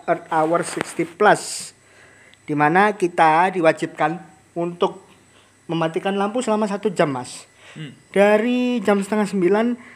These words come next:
Speaker 1: sampai setengah sepuluh malam, tergantung waktunya.
Speaker 2: Hmm.
Speaker 1: Kalau di Indonesia kemarin hampir seluruh Indonesia ya, karena tercatat sejak awal ini seratus lima puluh tiga negara sudah ikut.
Speaker 2: Seratus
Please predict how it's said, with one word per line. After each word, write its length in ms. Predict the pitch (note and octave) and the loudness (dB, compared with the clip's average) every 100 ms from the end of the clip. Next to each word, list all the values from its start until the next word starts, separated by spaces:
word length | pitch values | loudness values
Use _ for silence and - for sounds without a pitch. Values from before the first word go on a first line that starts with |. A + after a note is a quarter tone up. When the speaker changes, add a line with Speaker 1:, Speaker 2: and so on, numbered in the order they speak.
| _ - | _ -6
Speaker 1:
sampai 240 | G3 G3+ | -2 -2
setengah 240 | G#3 A3 G#3+ | -2 -4 -4
sepuluh 240 | A#3+ A3+ | -4 -2
malam, 240 | G#3 D3+ C3+ - _ _ _ _ | 0 -2 -4 -14 _ _ _ _
tergantung 640 | G3+ G3 F#3+ D#3 D3 F#3 | -2 0 0 -2 -2 -4
waktunya. 800 | G3 D#3+ - C#3 C#3 D3+ D3 B2+ | -2 -2 -4 -6 -2 0 0 -2
Speaker 2:
Hmm. 480 | B2 B2+ C3 C3 A2+ _ _ _ _ | -12 -18 -20 -18 -20 _ _ _ _
Speaker 1:
Kalau 160 | D#3 D#3+ | 0 2
di 160 | F3 | 2
Indonesia 400 | E3+ F#3 G3 A#3 | 2 0 0 -2
kemarin 400 | A3 G#3 A3+ B3+ A#3+ - - _ _ - | -2 -2 -2 -4 -8 -16 -20 _ _ -8
hampir 400 | E3+ F#3 G3+ G3+ G3 | -6 -4 -4 -4 -4
seluruh 400 | - A#3+ D#4 C#4 | -6 -2 0 0
Indonesia 320 | F#3 F#3+ A3+ | 0 0 0
ya, 160 | E3 E3 | -2 -2
karena 240 | F3+ G#3+ | -4 -4
tercatat 720 | G#3+ G3 F#3 F#3 A#3+ A#3+ - - _ _ _ | -6 -4 -6 -2 -2 -2 -6 -18 _ _ _
sejak 560 | - F#3+ - F#3+ F#3 F3+ - | -6 -6 -4 2 2 2 0
awal 480 | E3+ E3+ F3+ F#3 | 4 4 4 2
ini 560 | F3+ F3+ A3+ B3 B3 A#3+ - _ _ _ - | -2 -4 -2 -2 -4 -8 -14 _ _ _ -10
seratus 400 | G#3+ G#3 G#3+ - | -4 -4 -4 -6
lima 240 | A3 G#3 | -6 -6
puluh 240 | G3+ G#3 G#3 | -6 -8 -8
tiga 240 | F#3 F3 | -4 -2
negara 400 | F3+ E3 E3 E3+ | -2 -2 -4 -4
sudah 320 | D#3+ D#3 D3 | -8 -10 -8
ikut. 320 | C3+ - A#2 - - - - - - - | -10 -12 -18 -18 -20 -20 -20 -20 -20 -18
Speaker 2:
Seratus 320 | C#3+ C3+ D3+ | -14 -12 -12